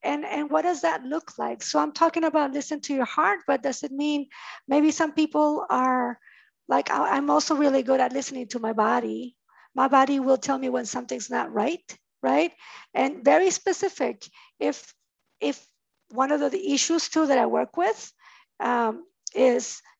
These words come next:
codependence, right? So, and, and I will also,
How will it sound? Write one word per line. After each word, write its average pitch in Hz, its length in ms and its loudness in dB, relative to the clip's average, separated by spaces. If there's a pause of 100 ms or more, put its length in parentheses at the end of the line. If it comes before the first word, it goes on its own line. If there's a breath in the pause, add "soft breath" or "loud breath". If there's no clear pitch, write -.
codependence, 294 920 -2 (180)
right? 269 340 2
So, 262 500 4 (460 loud breath)
and, 285 300 0 (240)
and 285 160 4
I 285 100 8
will 330 280 8 (100)
also, 269 280 2